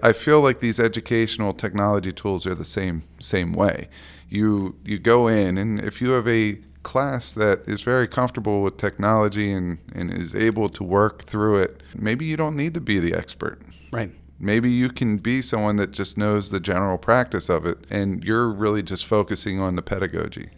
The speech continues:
Speaker 2: I think, too, you gotta remind people that it doesn't have to be some big, giant rework of your entire curriculum. That's, that's certainly not the way.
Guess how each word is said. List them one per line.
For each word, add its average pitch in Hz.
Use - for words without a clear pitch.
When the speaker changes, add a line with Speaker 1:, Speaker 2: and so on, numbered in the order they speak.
Speaker 2:
I 117
think, 143
too, 156
you 139
gotta 131
remind 107
people 101
that 101
it 98
doesn't 107
have 104
to 98
be 98
some 101
big, 104
giant 104
rework 113
of 101
your 98
entire 95
curriculum. 95
That's, 98
that's 104
certainly 110
not 107
the 104
way. 98